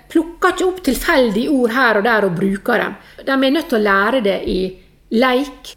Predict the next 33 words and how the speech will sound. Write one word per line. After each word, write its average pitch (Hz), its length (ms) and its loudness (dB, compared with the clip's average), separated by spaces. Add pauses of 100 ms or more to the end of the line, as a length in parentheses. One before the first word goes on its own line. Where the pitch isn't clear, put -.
og 220 80 0
i - 80 0
undervisning 220 840 0 (360)
ett - 340 -4
og - 80 -2
ett - 240 -6
ord 196 300 -6 (400)
av 220 200 0
gangen 196 320 0
nesten. - 380 -10 (760)
Eh, 277 260 0
ute 339 280 2
med 294 440 0
spesialpedagog 254 880 0 (420)
er 339 120 0
det 320 80 2
også 320 160 -2
en 262 100 -6
fin 311 240 4
mulighet 262 520 0
til 202 160 2
å 180 60 0
gå 208 140 2
gjennom 233 460 2
nytt 269 240 0
stoff, - 540 -4 (440)
slik 359 340 0
at - 500 -4
nytt 277 240 0
stoff - 480 0 (120)
kan 226 200 0
bli, 226 160 2 (220)
eh, 208 160 -2